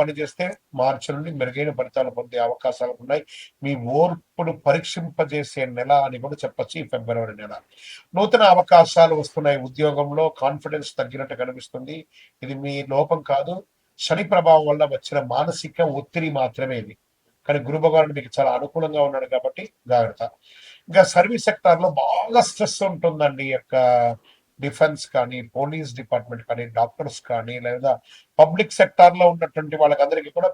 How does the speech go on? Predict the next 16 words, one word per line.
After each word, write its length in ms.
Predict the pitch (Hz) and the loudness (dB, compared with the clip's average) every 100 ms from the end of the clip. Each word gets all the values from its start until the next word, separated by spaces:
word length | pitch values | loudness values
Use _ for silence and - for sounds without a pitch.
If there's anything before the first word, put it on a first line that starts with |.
| 127 | 6
భారం 200 | 135 139 127 | 6 6 0
పెరుగుతుంది. 400 | 123 - 131 151 131 | -2 -6 -8 -4 4
వ్యాపారంలో 600 | 151 170 165 165 170 202 - _ _ _ _ 160 | 4 8 6 4 2 2 0 _ _ _ _ -2
మంచి 280 | 208 - 214 | -2 -2 8
లాభాలు 340 | 175 165 170 165 | 10 12 10 8
ఉంటుందని 360 | - 156 147 143 156 | 2 -4 -4 -2 0
కూడా 120 | 156 - | 0 0
చెప్పొచ్చు. 560 | 127 - 131 - - 170 170 147 | -2 0 -4 -6 -4 -4 -2 -4
ఇండస్ట్రీస్ 480 | 165 170 - 156 - | -4 -6 -6 -10 -4
లో 80 | 147 131 | -2 2
బాధ్యతలు 340 | 135 139 139 127 | 2 0 -8 -6
పెరుగుతాయి. 400 | 139 139 143 160 165 - - _ - | -8 -2 -2 -2 -10 -20 -20 _ 0
కొత్త 240 | 180 - 233 208 | 0 4 4 10
వ్యాపారం 400 | 180 170 170 170 156 | 10 12 8 8 2
ఏది 140 | 156 175 | 2 2
కూడా 140 | 180 | 2